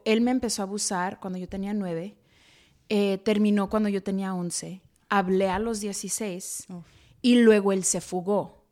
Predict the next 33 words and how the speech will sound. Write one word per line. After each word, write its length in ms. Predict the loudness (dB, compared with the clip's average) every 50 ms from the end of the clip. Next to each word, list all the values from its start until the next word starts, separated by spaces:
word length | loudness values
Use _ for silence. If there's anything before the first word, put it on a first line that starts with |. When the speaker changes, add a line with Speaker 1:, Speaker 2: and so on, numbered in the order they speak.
| _ _ _ _ _ _ _ _ _ _ _ _ _ _ _ -20 -12 -8
Speaker 1:
Se 220 | -4 -2 0 0 0
fugó 420 | 0 -2 -2 0 2 2 2 2 0
nueve 480 | 0 0 0 0 0 -2 -4 -6 -8 -8
años. 560 | -8 -6 -6 -4 -6 -6 -8 -12 -14 -16 -18 -20 _ _
Esos 340 | 0 2 2 2 2 2 4
nueve 380 | 4 4 6 4 4 2 0 0
años 640 | 0 0 0 -2 -2 -4 -6 -12 -16 -18 -18 -18 -20 _ _ _ _ 2
eran 380 | 4 4 6 6 8 8 6 6
más 280 | 4 4 2 0 -2
largos 500 | 0 0 0 0 0 0 -2 -4 -4 -4
los 240 | -6 -6 -4 -2 -2
nueve 640 | 0 0 0 0 -2 -2 -2 -4 -6 -6 -8 -12 _ _ _ _ _ _
esperando 720 | -4 -2 -2 -2 -2 -2 -2 -2 0 -2 -2 -2 -2 -4 -4
que 140 | -2 -2 -2
él 100 | -2 -2
fuera 460 | -4 -4 -4 -2 -2 0 -2 -2 -4 -6
capturado 760 | -8 -10 -8 -6 -4 -2 -2 -2 -2 -2 -4 -6 -8 -12 _ _ -6
a 80 | -4
los 220 | -4 -2 -4 -6 -8
primeros 480 | -8 -8 -8 -8 -8 -8 -10 -10 -10 -8
nueve, 340 | -8 -8 -8 -10 -12 -16 -18 _ _ -20 -20 -20 -20 -20 -20 _ _
porque 240 | -2 0 2 0
lo 100 | 0 0
estás 280 | 0 -2 -2 -2 -2 -2
esperando 460 | -2 -2 -2 -2 -2 -2 -4 -6 -6
con 160 | -8 -8 -8
ansia, 360 | -6 -6 -6 -6 -6 -8 -10 -8
you 120 | -6 -2
know, 100 | -2 0 0
and 100 | -2 -2 -2
everyone's 480 | -2 -2 0 -2 -2 0 -2 -2 -4
expecting 640 | -4 -4 -6 -6 -6 -6 -8 -10 -10 -10 -12 -12 -12
it. 120 | -14 -18